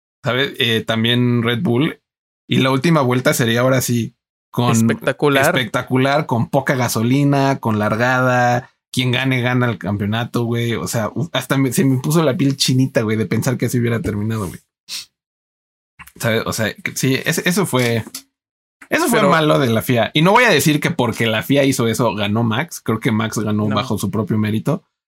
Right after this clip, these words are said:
Speaker 1: Y, y es, de nuevo, la naturaleza del deporte, ¿no? O sea, la fia es un obstáculo más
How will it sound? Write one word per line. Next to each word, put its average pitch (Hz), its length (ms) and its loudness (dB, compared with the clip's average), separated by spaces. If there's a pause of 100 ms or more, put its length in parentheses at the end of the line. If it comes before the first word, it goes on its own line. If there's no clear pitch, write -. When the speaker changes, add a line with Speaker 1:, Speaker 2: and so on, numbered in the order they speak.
(880)
Speaker 1:
Y, 117 400 0
y 117 60 2
es, 127 180 -2 (100)
de 117 220 0
nuevo, 120 220 2
la 104 120 0
naturaleza 110 600 0
del 113 160 0
deporte, 101 380 -4
¿no? 107 160 0
O 104 80 -2
sea, 98 140 -2
la 117 260 -2
fia 160 420 2
es 123 240 -2
un 139 100 4
obstáculo 120 500 0
más 127 340 0